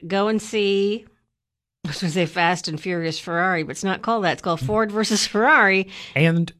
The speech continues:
Speaker 2: and Doctor Sleep. Hon-,
Speaker 1: Doctor
Speaker 2: honest to goodness,
Speaker 1: Sleep.
Speaker 2: both films, uh, very disparate subjects, well, well worth watching.
Speaker 1: Are
Speaker 2: Very
Speaker 1: there
Speaker 2: well put
Speaker 1: cats in either one of the movies?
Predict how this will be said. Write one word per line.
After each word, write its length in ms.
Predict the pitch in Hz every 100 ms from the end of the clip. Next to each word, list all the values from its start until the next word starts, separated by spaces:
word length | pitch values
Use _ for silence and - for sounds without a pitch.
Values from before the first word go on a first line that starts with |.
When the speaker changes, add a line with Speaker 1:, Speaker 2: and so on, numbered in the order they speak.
| _ _ -
Speaker 2:
and 480 | 127 123 143 139
Doctor 320 | - 110 - 107
Sleep. 480 | - 104 82 131
Hon-, 200 | 170 165 156
Speaker 1:
Doctor 220 | 156 147
Speaker 2:
honest 220 | 175 190
to 60 | 196
goodness, 320 | 175 170 160
Speaker 1:
Sleep. 280 | - 143 87
Speaker 2:
both 340 | 123 151 180
films, 580 | - 175 175 170 170 - - _ -
uh, 320 | 117 113 104 - _ _ -
very 140 | 147
disparate 420 | 147 - 160 156 156
subjects, 640 | 160 139 123 139 135 - _ _ _
well, 520 | 107 104 139 143 135 135
well 320 | 123 135 127
worth 260 | 123 120
watching. 360 | 110 98 - 87
Speaker 1:
Are 60 | 85
Speaker 2:
Very 100 | -
Speaker 1:
there 100 | 143
Speaker 2:
well 140 | 143 135
put 60 |
Speaker 1:
cats 300 | 220 208 -
in 160 | 214 180
either 240 | 202 196
one 160 | 185 185
of 140 | 180
the 60 | 170
movies? 580 | 165 117 73 62 -